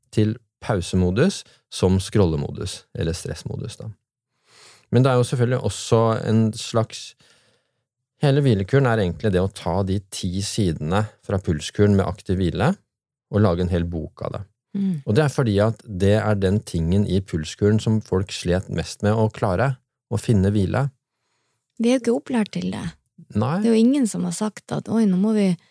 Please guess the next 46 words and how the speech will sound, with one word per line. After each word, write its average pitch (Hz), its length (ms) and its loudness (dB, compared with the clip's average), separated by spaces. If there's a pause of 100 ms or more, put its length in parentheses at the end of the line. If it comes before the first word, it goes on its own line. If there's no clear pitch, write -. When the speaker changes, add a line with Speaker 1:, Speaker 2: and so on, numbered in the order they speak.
(400)
Speaker 2:
huske 185 340 -4 (100)
å 165 120 -2 (540)
trekke 170 360 -4
pusten», 180 580 -4
og 180 240 -6
det 190 160 0
har, 220 160 0
det - 140 0
Speaker 1:
Mm. 180 80 0
Speaker 2:
handler 262 260 0
jo 165 80 -4
bare 170 220 -4
om 170 140 -4 (440)
hele 202 260 2
tiden - 260 -4
det 196 120 -4
jaget. 156 480 -4 (160)
Altså, 120 220 4
Speaker 1:
Mm. 87 60 -4
Speaker 2:
til 196 180 0
og 262 80 2
med 208 120 2
på 180 120 -4
skolen, 196 440 -2 (360)
ja, 214 140 0
vi 202 100 0
hadde 185 260 -2
jo 175 180 2
friminutt, 202 680 0
men 180 80 -4
da 190 160 -4
var 202 140 -4
det 170 140 -4
jo, 160 160 -2 (640)
Speaker 1:
Mm. 104 120 0
Speaker 2:
eh, 175 420 0
å - 180 -4
sprenge 180 380 -2
rundt 170 260 -4
og 156 120 -8
bare 160 180 -2
komme 190 300 0
seg - 160 -6
til 160 100 -4
neste 170 260 -4
time. 202 300 -4